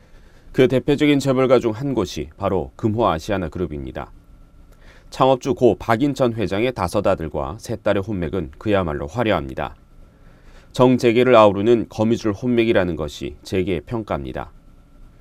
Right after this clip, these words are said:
그중에서 창업주 셋째 딸 박현주 대상홀딩스 부회장이 대상그룹 임창욱 명예회장과 결혼하면서 삼성그룹과의 혼맥으로도 연결됐습니다. 박현주 부회장의 장녀 임세령 씨가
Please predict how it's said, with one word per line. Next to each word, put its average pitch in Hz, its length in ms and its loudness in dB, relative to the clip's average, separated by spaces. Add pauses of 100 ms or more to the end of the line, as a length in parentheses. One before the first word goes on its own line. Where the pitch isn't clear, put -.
(420)
그중에서 135 580 4
창업주 143 600 0 (100)
셋째 - 440 0
딸 98 260 4
박현주 110 540 -2
대상홀딩스 113 680 -4
부회장이 90 640 -2 (160)
대상그룹 104 560 -2
임창욱 117 640 0
명예회장과 101 720 0
결혼하면서 82 800 -4 (220)
삼성그룹과의 120 920 0
혼맥으로도 90 720 -4
연결됐습니다. 73 960 -6 (1300)
박현주 147 400 2
부회장의 139 500 0
장녀 113 400 0
임세령 120 600 2
씨가 82 420 -6